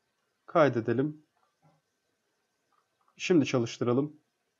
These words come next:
Evet, bir karakter girin. Örneğin Ç girdik. Evet, görüldüğü gibi program artık çalışıyor. Türkçe alfabedeki harfleri de kabul ediyor. Bu şekilde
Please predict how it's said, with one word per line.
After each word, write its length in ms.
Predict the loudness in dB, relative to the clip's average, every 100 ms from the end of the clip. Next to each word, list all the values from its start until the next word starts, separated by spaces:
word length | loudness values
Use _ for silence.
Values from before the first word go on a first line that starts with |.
| _ _ _ _ _ _ _ _ _ _ 0
Evet, 340 | 0 0 0
bir 180 | 0 4
karakter 540 | 6 6 8 8 8
girin. 260 | 6 2 4
Örneğin 380 | 6 6 4 2
Ç 120 | 6
girdik. 640 | 6 8 4 2 -6 -20 _ _ _ 2
Evet, 260 | 4 6
görüldüğü 360 | 6 8 8 6
gibi 160 | 4 0 -4 _ _ 0
program 420 | 6 6 6 4
artık 320 | 2 0 -8
çalışıyor. 520 | -2 -2 -2 -4 -4
Türkçe 440 | -2 -2 0 -2 0
alfabedeki 600 | -2 0 0 -2 -2 0
harfleri 260 | 0 -2
de 80 | -4
kabul 220 | -6 -4
ediyor. 300 | -4 -6 -10 -12 _ _ _ _
Bu 80 | 2
şekilde 560 | 2 2 2 2 0